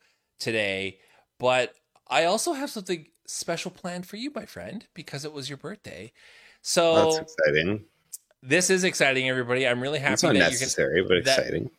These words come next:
Speaker 1: whatever. I do what I want. It's, uh,
Speaker 2: <laughs> You got me those Batman games already. You already did a thing. Those,
Speaker 1: Yeah,
Speaker 2: like,
Speaker 1: those were, like, a dollar each, a dollar, two dollars each.
Speaker 2: Well,
Speaker 1: Okay.
Speaker 2: whatever.
Speaker 1: So
Speaker 2: Good games.
Speaker 1: everybody,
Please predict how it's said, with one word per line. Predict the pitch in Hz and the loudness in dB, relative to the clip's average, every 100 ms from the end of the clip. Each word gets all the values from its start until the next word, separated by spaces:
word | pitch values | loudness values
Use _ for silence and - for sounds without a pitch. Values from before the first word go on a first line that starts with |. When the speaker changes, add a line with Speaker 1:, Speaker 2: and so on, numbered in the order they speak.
| _ | _
Speaker 1:
whatever. | 110 156 208 98 92 - | -8 -6 -6 -10 -16 -12
I | 101 | -10
do | 104 120 | -6 -6
what | 127 | -6
I | |
want. | 127 170 101 87 | -6 -6 -8 -12
It's, | - 110 - | -14 -12 -8
uh, | 110 107 107 107 107 104 101 - - - _ _ | -6 -2 0 0 0 -2 -6 -10 -20 -20 _ _
Speaker 2:
<laughs> | _ _ _ - 214 | _ _ _ -4 2
You | 156 | 2
got | 208 214 | 2 2
me | |
those | 220 208 | 2 4
Batman | 165 170 214 180 131 | 6 6 6 4 4
games | 98 92 82 | 4 4 4
already. | 87 82 85 | 4 4 4
You | 92 | 6
already | 107 120 | 6 4
did | 123 113 151 | 4 4 4
a | 139 | 2
thing. | 87 82 82 82 - | 2 0 0 -6 -10
Those, | 80 80 | -4 2
Speaker 1:
Yeah, | - 131 | 4 4
Speaker 2:
like, | 110 113 | 2 2
Speaker 1:
those | 151 156 151 | 2 2 0
were, | 160 160 | -2 0
like, | 156 143 139 | 2 2 0
a | 123 | -6
dollar | 117 104 101 95 | -4 -4 -6 -8
each, | 87 - | -8 -4
a | - | -4
dollar, | 110 104 110 | -4 -6 0
two | 110 123 110 | 2 4 2
dollars | 107 101 95 | -2 -6 -4
each. | 98 | 2
Speaker 2:
Well, | 135 156 151 | 4 6 6
Speaker 1:
Okay. | 196 175 113 - _ | 4 2 0 -6 _
Speaker 2:
whatever. | - 101 80 62 82 92 _ | 2 4 4 2 0 -2 _
Speaker 1:
So | - - 180 175 170 170 165 | -6 2 4 4 4 4 2
Speaker 2:
Good | - | -2
games. | 60 87 - - _ _ _ _ _ _ | -2 0 0 -2 _ _ _ _ _ _
Speaker 1:
everybody, | 170 220 247 185 156 135 131 135 123 | 2 2 2 2 2 2 2 -2 -4